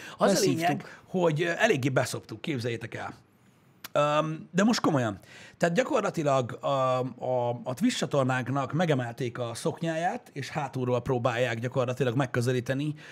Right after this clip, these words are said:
Speaker 1: öm, elég erősen, elég nagyjal, ö, mindenféle, ö, ö, ilyen síkosító anyag nélkül.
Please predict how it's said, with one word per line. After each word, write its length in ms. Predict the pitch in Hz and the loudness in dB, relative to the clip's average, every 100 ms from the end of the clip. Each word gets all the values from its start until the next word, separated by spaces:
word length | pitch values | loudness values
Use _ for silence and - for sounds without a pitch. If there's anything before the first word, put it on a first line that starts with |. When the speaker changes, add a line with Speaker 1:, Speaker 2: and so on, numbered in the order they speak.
| - - | -20 -8
Speaker 1:
öm, 500 | - 123 120 123 127 - _ _ _ _ _ - | -2 0 0 -6 -8 -12 _ _ _ _ _ -2
elég 260 | 151 127 127 | -2 0 0
erősen, 440 | 123 123 143 143 | 0 0 0 0
elég 220 | 127 120 | -2 0
nagyjal, 540 | 131 127 120 131 120 - | 0 0 0 2 0 0
ö, 140 | 120 | -2
mindenféle, 720 | 117 131 120 - 113 117 110 - | 0 2 0 0 0 0 -4 -10
ö, 60 | 120 | -8
ö, 180 | 113 113 113 - 110 110 107 107 | -6 -8 -12 -16 -18 -18 -18 -18
ilyen 220 | 107 104 | -18 -16
síkosító 500 | - 139 123 117 120 | -10 -8 -6 -6 -4
anyag 180 | 120 113 | -2 -2
nélkül. 460 | 117 101 - 104 | -4 -6 -12 -16